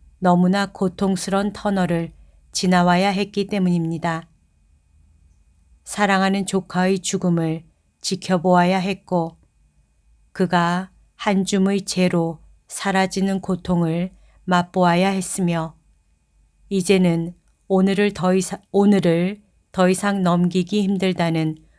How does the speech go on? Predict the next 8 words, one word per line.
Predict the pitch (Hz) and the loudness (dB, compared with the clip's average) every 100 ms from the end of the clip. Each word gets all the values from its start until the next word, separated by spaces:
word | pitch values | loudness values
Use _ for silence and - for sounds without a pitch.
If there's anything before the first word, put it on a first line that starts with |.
| _ 190 | _ 0
의사의 | 185 175 185 180 190 | 2 2 0 0 -2
선고를 | - 196 180 185 190 190 | -2 0 0 0 0 0
들으며 | 185 175 165 160 160 - _ _ _ _ _ _ | 0 0 0 -2 -4 -10 _ _ _ _ _ _
언니의 | 175 175 180 180 185 | 4 6 4 2 -2
죽음에 | 180 185 180 175 160 165 185 - _ _ | -4 -4 -2 0 0 -2 -4 -8 _ _
직면해야 | - 196 185 180 175 170 175 190 | -4 0 2 2 0 -2 -2 0
했습니다. | 190 185 - 170 160 160 160 - _ _ _ _ _ _ _ _ _ _ _ _ _ _ - - | -2 -6 -4 -4 -2 -4 -6 -12 _ _ _ _ _ _ _ _ _ _ _ _ _ _ -20 -2
여동생은 | 175 180 196 185 190 175 170 175 185 | 0 0 -2 0 0 0 0 -2 -4